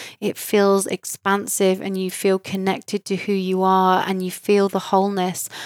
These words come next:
And that is what we're being asked now as a collective to undertake and go through.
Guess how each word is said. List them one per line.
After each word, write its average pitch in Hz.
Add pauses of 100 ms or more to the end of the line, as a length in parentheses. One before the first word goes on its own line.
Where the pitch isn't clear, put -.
(120)
And 208
that 196
is 208
what 208
we're 208
being 196
asked 190
now 185
as 190
a 190
collective 196 (300)
to -
undertake 202
and 190
go 185
through. 190